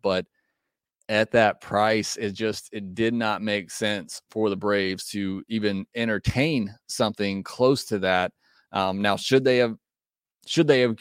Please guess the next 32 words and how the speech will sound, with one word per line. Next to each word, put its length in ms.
countered 400
at 100
one 260
thirty? 360
Did 300
they? 180
We 140
don't 300
know. 420
And 160
would 160
that 160
have 100
been 120
enough 300
to 80
keep 300
Dansby 480
in 140
Atlanta? 580
You 80
know, 200
these 220
are 60
questions 440
we'll, 280
we'll 160
most 320
likely 320
always 480
have. 560
But 240